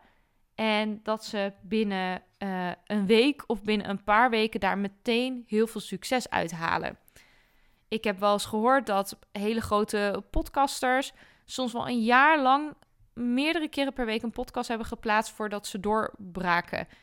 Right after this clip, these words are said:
Hetzelfde geldt voor YouTube mensen. Sommigen moesten meer dan honderd video's plaatsen voordat ze eindelijk een beetje, eh, streams kregen erop. Of ook op Instagram. Ja, ik haal dagelijks klanten uit mijn Instagram-account.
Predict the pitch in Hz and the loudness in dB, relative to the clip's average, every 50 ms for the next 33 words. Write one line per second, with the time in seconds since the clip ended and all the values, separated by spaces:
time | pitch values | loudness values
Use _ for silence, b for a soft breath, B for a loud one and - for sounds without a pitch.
0 | b b b b b b - - 220 220 220 - - 226 220 - - 226 214 190 | b b b b b b 0 2 2 2 2 0 -2 -2 -2 -2 -2 -2 0 2
1 | 220 254 247 - 247 214 - 190 180 185 190 - - 185 180 - 214 - _ - | 2 2 0 -2 -6 -8 -6 -6 -8 -8 -8 -8 -8 -8 -8 -8 -10 -12 _ -10
2 | - 226 226 220 226 220 226 220 - 254 240 240 247 233 233 233 226 196 185 214 | -6 -4 -4 -2 -2 -2 -2 -2 -2 -2 -2 0 0 0 0 0 0 0 0 0
3 | 269 311 320 302 - - - 277 277 277 269 262 262 - - 254 240 247 254 - | 0 0 0 -2 -2 -2 -4 -4 0 2 2 2 2 0 2 4 4 4 4 2
4 | - 269 254 262 b b b b b b b b - - 254 269 269 262 - - | 2 0 0 0 b b b b b b b b -4 -2 0 0 0 0 -2 -2
5 | - 247 262 294 294 294 285 - 240 233 233 240 240 - - 233 220 220 - - | -2 0 0 0 -2 -6 -6 -4 -2 0 0 0 0 0 -2 -2 -2 -2 -4 -8
6 | _ _ - 220 220 208 - - - 254 240 240 220 - - - 160 170 180 - | _ _ -6 -4 -4 -4 -6 -4 -2 0 0 0 0 -4 -6 -8 -8 -8 -8 -6
7 | 180 180 - - - 180 - - b b b b b b b b b b b - | -6 -8 -6 -6 -8 -8 -10 -12 b b b b b b b b b b b -4
8 | - 226 214 - 247 214 - - 269 294 294 277 240 240 240 233 233 240 254 247 | 0 0 0 0 -2 -4 -2 -2 -2 -2 -2 -2 0 2 2 2 2 2 -2 -6
9 | b b b b b b b b _ _ _ _ _ _ _ - 202 233 240 247 | b b b b b b b b _ _ _ _ _ _ _ -2 4 6 8 8
10 | 220 196 - - - 220 - 214 220 214 220 220 202 208 214 254 - - 233 233 | 8 6 4 0 -4 -4 -2 2 4 4 4 4 6 4 4 4 4 0 -2 -4
11 | - - - 220 214 220 214 - - 214 226 214 220 214 208 214 254 240 - 233 | -4 -6 -4 -2 -2 -2 -2 -2 -2 -2 0 0 -2 -2 -2 -4 -6 -6 -4 -4
12 | 247 233 226 220 - - 208 214 226 262 302 - | -2 -2 -2 -2 0 0 2 2 2 0 -2 -6